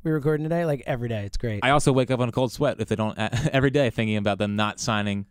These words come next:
Speaker 2: Harper or Machado.
Speaker 1: Me too, man. Me too. I
Speaker 2: It's,
Speaker 1: can't,
Speaker 2: it's,
Speaker 1: I can't
Speaker 2: it's
Speaker 1: even get
Speaker 2: terrifying.
Speaker 1: into it. It's
Speaker 2: I don't even think
Speaker 1: terrifying.
Speaker 2: about it. I
Speaker 1: It's
Speaker 2: try not to think about
Speaker 1: everything.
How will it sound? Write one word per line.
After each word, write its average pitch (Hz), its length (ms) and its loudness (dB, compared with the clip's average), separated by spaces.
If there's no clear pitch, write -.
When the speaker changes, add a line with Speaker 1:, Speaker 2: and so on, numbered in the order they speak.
Speaker 2:
Harper 104 280 0
or 101 40 0
Machado. 101 260 -4
Speaker 1:
Me 139 140 -8
too, 110 240 -6
man. 101 380 -8
Me 127 120 0
too. 113 200 0
I 107 60 2
Speaker 2:
It's, 143 120 2
Speaker 1:
can't, - 160 0
Speaker 2:
it's, 175 180 0
Speaker 1:
I - 40 -4
can't 196 100 4
Speaker 2:
it's - 0 -
Speaker 1:
even - 0 -
get 294 120 -2
Speaker 2:
terrifying. 196 400 2
Speaker 1:
into 190 120 0
it. 180 140 -2
It's 196 140 -2
Speaker 2:
I 185 100 4
don't 262 120 8
even 247 60 2
think 156 120 2
Speaker 1:
terrifying. 127 80 -2
Speaker 2:
about 90 200 -4
it. - 140 -14
I 101 80 -2
Speaker 1:
It's - 80 -2
Speaker 2:
try 135 80 2
not 123 60 2
to 117 120 2
think 185 140 -2
about - 80 -2
Speaker 1:
everything. 110 80 -4